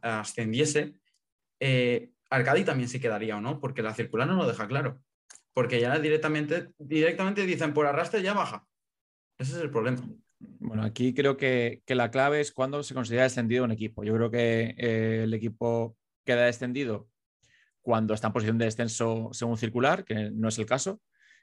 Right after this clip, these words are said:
Speaker 2: Eh, y repeti-, mm, repito, ¿vale? Porque no quiero malos entendidos. Eh, cuando decimos Valencia,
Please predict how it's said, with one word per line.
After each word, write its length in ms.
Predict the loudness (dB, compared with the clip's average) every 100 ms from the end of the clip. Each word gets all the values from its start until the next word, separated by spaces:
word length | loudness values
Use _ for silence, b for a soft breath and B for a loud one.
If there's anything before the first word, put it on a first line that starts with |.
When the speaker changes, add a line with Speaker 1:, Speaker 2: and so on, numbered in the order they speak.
| b
Speaker 2:
Eh, 200 | 0 2
y 100 | 2
repeti-, 320 | 0 0 -2 -4
mm, 200 | -6 -6 -8 -18 -10
repito, 400 | -2 0 2 4
¿vale? 140 | 4
Porque 140 | 4 0
no 80 | 2
quiero 160 | 0
malos 180 | 0 -2
entendidos. 640 | -2 -2 -2 -4 -8 -12 -6
Eh, 180 | -2 -2
cuando 200 | 0 -2
decimos 320 | -2 -2 0
Valencia, 1000 | 2 2 2 0 2 4 4 2 0 -4